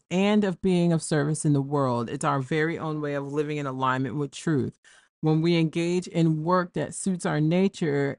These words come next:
even great effort has a feeling of effortlessness. It feels like we're supported in our endeavors by the universe itself, by God himself.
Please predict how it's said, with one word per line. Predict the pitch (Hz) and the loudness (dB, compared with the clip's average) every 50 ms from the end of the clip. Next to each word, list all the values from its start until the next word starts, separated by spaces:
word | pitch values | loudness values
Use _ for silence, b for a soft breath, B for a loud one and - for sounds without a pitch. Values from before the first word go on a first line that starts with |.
| _ _ | _ _
even | - 202 220 226 220 202 208 185 175 156 | -2 0 2 2 2 2 4 4 2 2
great | - 170 175 180 - - - | 2 2 0 0 -2 -2 -2
effort | 156 165 180 - - 170 156 143 131 - - _ _ _ _ _ _ _ _ _ _ _ _ _ - | -2 -2 -2 -2 -4 -4 -2 -2 -2 -4 -8 _ _ _ _ _ _ _ _ _ _ _ _ _ -4
has | 160 160 143 | -2 -2 0
a | 151 143 | -2 -4
feeling | - - - 175 165 165 160 156 | -4 -2 0 0 2 2 2 0
of | 139 135 - - | 0 -2 -4 -2
effortlessness. | - 160 - - 160 123 - 135 139 - - 120 117 110 - 151 - - b b b b b b _ - | -2 -2 -2 -2 -4 -6 -4 -6 -6 -6 -6 -6 -6 -6 -8 -10 -12 -14 b b b b b b _ -4
It | 151 160 | -4 -4
feels | - - 175 175 170 - | -2 0 0 0 0 0
like | 175 156 156 | 0 -2 -2
we're | - 151 156 | -2 -2 -2
supported | 156 - 160 147 147 - _ _ _ _ _ 226 233 233 233 220 202 196 185 185 185 - - | -2 -2 -6 -8 -8 -12 _ _ _ _ _ 2 4 4 4 4 4 2 0 0 -2 -4 -2
in | - 175 175 170 | 0 0 0 0
our | - 110 160 160 160 | 0 0 0 0 2
endeavors | 160 165 165 156 170 156 151 147 147 156 151 156 156 147 | 2 2 2 2 0 0 -2 -2 -2 -2 -2 -2 -4 -4
by | - 147 143 156 | -2 -2 -2 -2
the | 156 151 | -2 -2
universe | 147 147 147 143 139 131 127 131 127 123 131 - - | -2 0 0 2 0 0 -2 -4 -6 -6 -6 -6 -8
itself, | 143 139 - - - 147 131 - - 147 - _ _ _ _ _ _ _ _ | -10 -10 -10 -6 -6 -4 -4 -4 -6 -10 -12 _ _ _ _ _ _ _ _
by | - 151 143 | 2 2 2
God | 143 131 - 160 156 151 143 139 123 | 2 2 2 4 4 4 4 2 2
himself. | 139 127 123 123 - - 117 - - - - - - | 0 0 0 0 -2 -6 -8 -8 -10 -12 -16 -18 -20